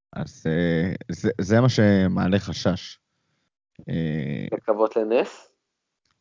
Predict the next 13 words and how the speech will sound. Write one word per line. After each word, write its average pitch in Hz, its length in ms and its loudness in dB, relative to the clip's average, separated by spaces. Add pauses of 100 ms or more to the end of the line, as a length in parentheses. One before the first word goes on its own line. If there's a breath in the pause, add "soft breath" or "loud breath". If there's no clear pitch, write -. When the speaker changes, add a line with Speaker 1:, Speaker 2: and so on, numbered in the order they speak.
(120)
Speaker 1:
לא, 95 280 6 (280)
אל 107 60 0
תגזים. 90 500 -2 (140)
Speaker 2:
סבלנות? 107 460 -2 (520)
Speaker 1:
אה, 76 40 -10 (2000)
לנצח 113 540 2
את 135 80 0
טוטנהאם, 104 360 -2
זה... 117 320 4 (1000)
אין, 139 280 6
אין 127 240 4
אף 127 160 4
קבוצה 104 640 4